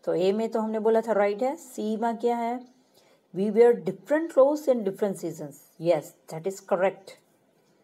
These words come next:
ओके, हम अलग-अलग सीजन में अलग-अलग कपड़े पहनते हैं, तो option D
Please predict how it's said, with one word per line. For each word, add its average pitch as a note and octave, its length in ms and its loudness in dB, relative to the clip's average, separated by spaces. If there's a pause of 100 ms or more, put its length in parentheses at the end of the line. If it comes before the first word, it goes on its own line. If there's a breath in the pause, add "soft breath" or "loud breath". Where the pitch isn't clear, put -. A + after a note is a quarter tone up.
(360)
ओके, E3 200 -2 (560)
हम F3 160 -6
अलग-अलग G#3 380 2
सीजन A3 300 -2
में G#3+ 100 -2
अलग-अलग G#3 400 0
कपड़े G#3 240 -2
पहनते G3+ 280 -4
हैं, G#3 360 -4 (1600)
तो F3+ 120 0 (1120)
option F#3+ 440 -2
D F#3+ 80 -2